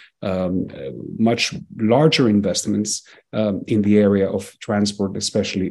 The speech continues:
rail. Um, and I don't think this has to do with this awful accident, uh, that took place and took the lives of, you know, uh, what was it, seventy, almost seventy,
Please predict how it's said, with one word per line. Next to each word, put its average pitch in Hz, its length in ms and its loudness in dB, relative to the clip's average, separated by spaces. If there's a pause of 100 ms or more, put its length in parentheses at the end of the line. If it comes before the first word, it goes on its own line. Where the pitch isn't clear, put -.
rail. 90 500 -4 (460)
Um, 98 560 2 (100)
and 104 140 4
I 104 80 2 (180)
don't 117 200 4
think 110 240 2
this 101 240 -2
has 107 140 2
to - 160 -2
do 107 80 4
with 101 100 2
this 101 300 -2
awful 107 400 0
accident, 131 720 0 (260)
uh, 107 160 0
that 104 220 -2
took 104 180 -6
place 107 380 0
and 101 120 0
took 101 140 -10
the 107 80 -2
lives 98 380 -2
of, 98 140 -2
you 104 100 -2
know, 90 140 -4 (140)
uh, 95 440 -4
what 104 100 -4
was 95 180 -4
it, 87 140 -8 (160)
seventy, 98 580 -2
almost 95 280 -4
seventy, 101 400 -4